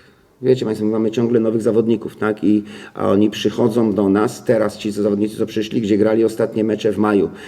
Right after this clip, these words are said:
Bardzo często nie mieli klubu, trenowali indywidualnie, także trzeba było ich po prostu, trzeba ich pomału doprowadzać, doprowadzać, doprowadzać, tak, żeby byli w stu procentach. No i, i, i temu poświęciliśmy te dwa tygodnie. Ja wiem, że mój zespół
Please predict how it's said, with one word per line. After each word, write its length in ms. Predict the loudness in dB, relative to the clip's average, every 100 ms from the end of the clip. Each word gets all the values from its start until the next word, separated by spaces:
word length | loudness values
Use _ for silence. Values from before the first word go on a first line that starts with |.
| -18 -16
Bardzo 300 | -4 -2 -2
często 340 | -2 -4 -2 0
nie 100 | 2
mieli 260 | 4 2
klubu, 300 | 2 2 2
trenowali 480 | 2 0 0 0 0
indywidualnie, 720 | 0 0 2 4 4 2 -2
także 300 | -6 -8 -8
trzeba 300 | -6 -4 -2
było 280 | 0 2 4
ich 180 | 2 0
po 100 | -6
prostu, 340 | -4 -4 -2
trzeba 340 | 0 2 4 2
ich 200 | 2 -2
pomału 440 | -4 -2 0 0
doprowadzać, 680 | 2 0 2 0 0 -2 -2
doprowadzać, 540 | -2 0 0 0 0
doprowadzać, 600 | 0 0 -2 0 0 0 -2
tak, 220 | -6 -2
żeby 220 | 0 2
byli 340 | 2 0 -2 -6 -18 -20 -20 -20 _ -16 -14
w 40 |
stu 220 | -4 -2
procentach. 520 | 2 2 4 4 4 2
No 140 | 2
i, 60 | 2
i, 720 | 0 -2 -2 -2 -6 0 -2
i 40 |
temu 380 | 0 4 4 6
poświęciliśmy 680 | 2 0 0 2 0 2 2
te 240 | 2 0
dwa 220 | -2 -4
tygodnie. 480 | 0 2 2 2 2
Ja 140 | 2 2
wiem, 220 | 2 2
że 120 | 2
mój 160 | 0 0
zespół 400 | -2 0 -2